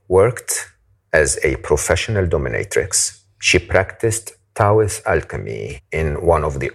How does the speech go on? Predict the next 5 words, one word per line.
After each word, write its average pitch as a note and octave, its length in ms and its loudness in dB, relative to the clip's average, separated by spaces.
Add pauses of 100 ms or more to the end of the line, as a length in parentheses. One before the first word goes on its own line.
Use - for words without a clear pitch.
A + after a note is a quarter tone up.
oldest G2+ 560 2
female-led D2 1120 0
monasteries C#2+ 720 -2
in C2 140 -10
China D2+ 560 -2